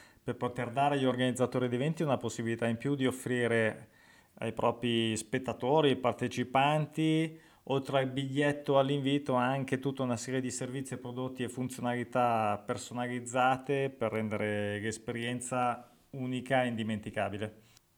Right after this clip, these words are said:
A questo proposito porteremo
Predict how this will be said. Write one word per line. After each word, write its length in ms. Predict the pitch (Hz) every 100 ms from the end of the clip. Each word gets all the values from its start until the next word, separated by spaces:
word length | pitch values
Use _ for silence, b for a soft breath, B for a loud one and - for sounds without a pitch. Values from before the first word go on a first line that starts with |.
| _ _ _
A 100 | 104
questo 260 | 117 110 113
proposito 560 | 123 120 127 127 123
porteremo 1400 | 107 120 - 120 120 117 117 110 107 104 101 101 101 101